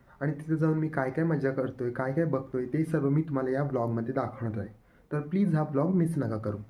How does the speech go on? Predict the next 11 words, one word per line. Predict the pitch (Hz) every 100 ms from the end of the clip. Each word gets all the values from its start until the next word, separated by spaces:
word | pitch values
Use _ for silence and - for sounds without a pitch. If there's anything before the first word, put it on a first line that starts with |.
| - _ 131
आता | 139
मी | 165
पटकन | 170 160 165 185
होतो | 180 180 202
रेडी | 196 156 160 - - - _ _ -
आणि | 156 165
जातो | 147 139 180
मठात. | 165 151 - 104 - - - _ _ _ -
तर | 135
चला | - 160
माझ्यासोबत. | 175 175 170 170 156